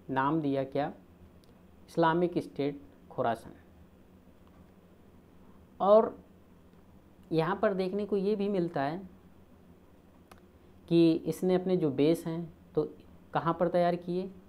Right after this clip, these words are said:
ईस्टर्न अफ़गानिस्तान में। कहाँ पर? ईस्टर्न अफ़गानिस्तान में। और ये ग्रुप ज़्यादातर क्या करता है? आ, एक ब्लैक फ्लैग्स नोटोरियस टाइप में एक ये करता है,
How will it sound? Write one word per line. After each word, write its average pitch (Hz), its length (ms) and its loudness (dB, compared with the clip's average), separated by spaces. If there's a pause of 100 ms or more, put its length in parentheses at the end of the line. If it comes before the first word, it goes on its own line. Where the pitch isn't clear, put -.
(160)
ईस्टर्न 208 560 -4 (160)
अफ़गानिस्तान 127 680 -6
में। - 200 -20 (320)
कहाँ 139 180 -4
पर? 196 260 -8 (1200)
ईस्टर्न 185 500 -2 (580)
अफ़गानिस्तान 127 640 -6
में। 127 200 -18 (500)
और 147 300 2 (440)
ये 175 160 4
ग्रुप 214 260 2
ज़्यादातर 190 440 0
क्या 185 180 -2
करता 185 360 -6
है? 196 180 -8 (260)
आ, 131 320 2
एक 143 420 -6 (360)
ब्लैक 165 380 4
फ्लैग्स 160 480 -2 (840)
नोटोरियस 156 800 2
टाइप 135 260 2
में 139 160 2
एक 139 200 -2
ये 127 480 -2
करता 147 380 -2
है, 175 220 -4